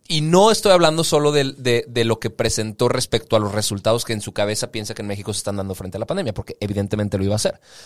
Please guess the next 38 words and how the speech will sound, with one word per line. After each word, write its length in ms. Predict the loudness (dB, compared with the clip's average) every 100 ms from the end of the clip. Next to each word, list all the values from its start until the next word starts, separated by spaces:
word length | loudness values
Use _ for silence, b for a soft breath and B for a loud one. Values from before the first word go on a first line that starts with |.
| B
Dijo 180 | -4 -4
que 100 | -2
México, 380 | 0 0 0 0
a 60 | 0
pesar 340 | 2 4 6
de 60 | 4
una 160 | 0
crisis 480 | 2 2 4 2 0
económica 500 | 0 4 4 4 0
y 80 | 0
una 140 | -2
crisis 380 | -2 -4 -4 -6
sanitaria, 500 | -8 -4 0 0 0
estamos 320 | -6 -8 -8
avanzando, 600 | -8 -8 -2 0 2 0 -2 B B
que 80 | -2
se 80 | 0
está 140 | 4
avanzando 320 | 4 2 -2
con 80 | -4
la 80 | -6
cuarta 240 | -6 -8
transformación. 760 | -8 -12 -8 -8 -4 0 2 0
Empezó 220 | -2 -2
a 40 |
hablar 140 | 2 2
un 80 | 0
poco 300 | -2 0 -2
del 120 | 0
avión, 640 | -2 2 4 8 8 6 0 B B B
que 100 | 0
la 80 | 0
austeridad, 880 | 0 -2 -4 -2 0 2 4 4
que 100 | 2
el 40 | 0
avión... 280 | 2 2 -2 B B -12 -4
De 80 | -2
repente... 640 | -2 0 0 0 -2